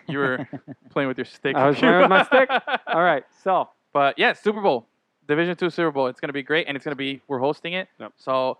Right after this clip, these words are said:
Speaker 2: Yes.
Speaker 1: I just hope, I mean, for sure, for sure, for sure, there was,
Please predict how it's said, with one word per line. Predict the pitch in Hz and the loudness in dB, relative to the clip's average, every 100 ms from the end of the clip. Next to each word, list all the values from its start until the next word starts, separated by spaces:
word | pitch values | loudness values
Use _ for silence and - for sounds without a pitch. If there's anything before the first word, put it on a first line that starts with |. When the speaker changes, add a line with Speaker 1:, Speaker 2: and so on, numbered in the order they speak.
| _ | _
Speaker 2:
Yes. | 104 147 | -6 -4
Speaker 1:
I | 185 | -2
just | 208 | 0
hope, | 220 220 _ _ _ | 0 0 _ _ _
I | 165 | -4
mean, | 180 - | -4 -6
for | - | -8
sure, | 160 254 254 | -2 0 0
for | 226 | 0
sure, | 226 202 | -4 -4
for | 190 | -4
sure, | 196 190 185 _ _ _ _ _ _ | -2 0 -2 _ _ _ _ _ _
there | 160 | 2
was, | 175 165 147 | 2 0 -4